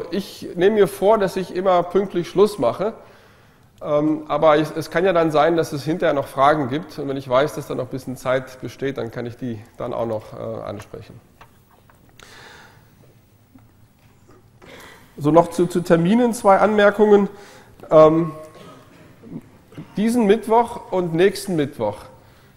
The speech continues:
findet noch keine Zentralübung statt. Mittwochs ist der Zentralübungstermin.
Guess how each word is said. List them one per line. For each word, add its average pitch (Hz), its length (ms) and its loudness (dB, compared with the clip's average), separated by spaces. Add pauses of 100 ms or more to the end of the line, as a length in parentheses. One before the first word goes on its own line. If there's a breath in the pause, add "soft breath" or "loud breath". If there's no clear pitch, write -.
findet 196 360 -2
noch 165 180 -2
keine 180 240 0
Zentralübung 156 640 0
statt. 196 320 -4
Mittwochs 185 320 -4
ist 160 140 -10
der 151 100 -4
Zentralübungstermin. 156 1120 -6